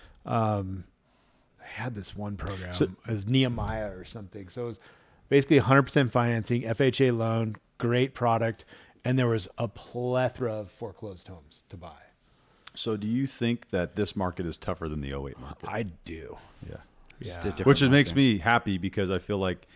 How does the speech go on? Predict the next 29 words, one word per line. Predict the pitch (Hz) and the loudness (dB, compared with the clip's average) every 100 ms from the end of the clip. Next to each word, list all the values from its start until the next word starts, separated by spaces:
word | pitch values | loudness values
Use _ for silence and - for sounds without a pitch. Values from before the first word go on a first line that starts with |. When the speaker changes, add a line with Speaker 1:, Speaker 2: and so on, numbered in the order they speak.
| - _ | -20 _
Speaker 2:
you | 92 | 0
know, | 92 | 2
we're | 92 110 101 | 4 4 4
excelling | - - 110 107 107 104 - | 0 0 2 2 0 0 -4
as | 90 | -4
much | 92 98 | -2 -2
as | 87 | -4
we | 80 | -6
can | 82 110 107 | -6 -4 -2
in | 98 | -2
this | 90 - | -4 -2
market | 98 92 101 87 | -2 0 -4 -4
and | 82 | -6
growing | 87 95 98 92 | -2 0 0 -2
and | 82 | -2
putting | 101 92 85 80 _ - - | -2 -2 -4 -8 _ -20 -12
our | 87 82 - - - - - - _ _ _ _ _ _ | -8 -8 -10 -14 -20 -20 -20 -20 _ _ _ _ _ _
Speaker 1:
If | 139 | 4
I | 165 | 8
was | 190 165 | 8 6
Speaker 2:
I | |
mean, | 120 | 4
Speaker 1:
pre-qualifying | - 165 160 170 151 147 135 143 135 127 127 120 110 - - - - | 6 8 6 8 10 10 8 4 6 6 4 2 -2 -8 -16 -18 -4
as | 131 117 | 0 4
many | 135 143 139 | 6 8 6
people | - 143 123 131 123 117 - | 6 4 6 6 8 8 4
in | 127 127 - | 0 0 4
oh | 127 123 120 | 6 8 6
eight | 120 147 - | 6 6 4